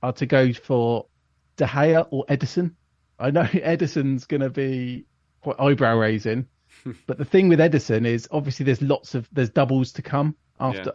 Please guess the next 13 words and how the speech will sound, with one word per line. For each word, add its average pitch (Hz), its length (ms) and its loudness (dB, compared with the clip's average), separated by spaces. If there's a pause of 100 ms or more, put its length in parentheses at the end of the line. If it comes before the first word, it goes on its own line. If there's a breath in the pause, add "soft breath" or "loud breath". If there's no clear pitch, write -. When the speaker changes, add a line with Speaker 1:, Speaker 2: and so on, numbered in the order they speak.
Speaker 1:
after 135 180 -2
twenty-nine 135 560 0
onwards, 151 340 0
and 139 160 -4
you 123 80 -4
could 131 120 -6
still 151 240 -2
play 131 220 -2
Raya 131 380 0
in 123 140 -6
twenty-eight 135 520 -4
and 123 100 -6
twenty-nine. 139 640 -2